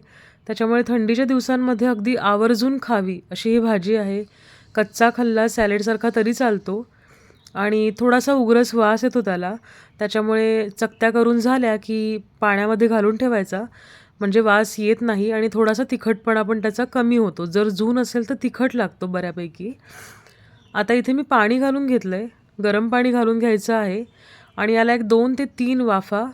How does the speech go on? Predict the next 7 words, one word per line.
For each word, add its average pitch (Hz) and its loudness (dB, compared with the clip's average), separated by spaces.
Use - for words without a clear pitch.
काढून 208 2
घ्यायला 202 2
लागतील. 196 -4
तेव्हा 214 2
नवलकोल 226 0
व्यवस्थित 214 -2
शिजेल. 180 -2